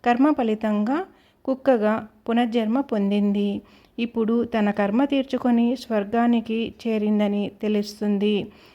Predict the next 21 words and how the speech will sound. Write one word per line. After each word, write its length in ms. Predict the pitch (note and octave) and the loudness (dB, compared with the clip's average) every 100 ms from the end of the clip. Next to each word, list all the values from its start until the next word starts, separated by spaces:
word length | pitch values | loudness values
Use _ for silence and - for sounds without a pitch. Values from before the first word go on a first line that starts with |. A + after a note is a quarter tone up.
| _ | _
ఈ 140 | A3+ A#3 | -2 2
కథ 280 | A3 G#3+ B3+ | 0 2 2
మన 220 | B3 A3 | 2 2
జీవితాలు 800 | G3 G3 G3+ G#3 G#3+ G#3 G3+ G3+ | 0 0 -2 -2 -2 0 0 0
మన 240 | A3 G#3+ | 2 2
కర్మల 420 | G#3 G#3 G3 G#3 B3 | 2 0 0 0 0
చేత 400 | B3 A#3 G#3+ G#3+ G#3+ | 0 -2 0 0 0
నిర్దేశించబడతాయి. 1600 | G3 G3 G#3 G#3 G#3 G3+ G3+ C4+ B3 G3 G#3 G3+ G3+ G3+ G3+ - _ _ _ _ _ _ _ _ _ - | -2 -2 -2 -2 0 -2 0 2 2 0 -2 -2 0 -2 -4 -8 _ _ _ _ _ _ _ _ _ -2
మంచి 320 | A3+ A3 C#4+ | 0 2 2
పనులు 340 | D4 D4 D4 C#4+ C4+ | 4 4 4 4 2
చేసిన 360 | B3 B3 B3+ | 2 2 0
వారికి 580 | A#3+ A3+ A3+ A3+ A#3+ B3 | 2 0 -2 -4 -6 -4
మంచి 360 | A3 F3+ G3 B3 | 0 0 0 0
ఫలితము, 680 | A#3 A3 G#3+ G#3+ G#3+ G#3+ - - | 2 2 2 0 0 -2 -2 2
చెడు 140 | B3 | 2
పనులు 360 | C4+ C#4+ C#4 C#4 B3+ | 4 4 2 0 0
చేసిన 360 | A3+ A3 A#3 | -2 -2 -2
వారికి 680 | A3+ A3 A3 A3 - A3+ A3+ - _ _ _ _ - - _ _ - | 0 0 0 -4 -6 -6 -8 -14 _ _ _ _ -20 -20 _ _ 0
చెడు 160 | A#3+ B3 | 2 2
ఫలితాలను 800 | B3 A3+ A3 G#3+ G#3 G3+ A#3+ E4 | 0 0 0 2 2 2 2 2
ఇస్తుందని 840 | A#3 - A#3+ A#3+ G#3 G3+ A3 | 0 -2 2 2 4 2 0